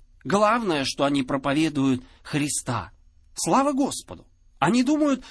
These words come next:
что этим самым они добавляют мне страданий. Они думают, что это беспокоит меня. Ничуть. Я радуюсь тому, что через это проповедуется Христос. Точно таким же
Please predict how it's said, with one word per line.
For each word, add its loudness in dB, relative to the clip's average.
что 2
этим 0
самым 2
они -2
добавляют 2
мне -2
страданий. 0
Они 2
думают, 4
что -2
это -2
беспокоит -2
меня. -2
Ничуть. 2
Я 2
радуюсь 2
тому, 2
что 0
через 2
это 2
проповедуется -4
Христос. -8
Точно 4
таким 0
же -2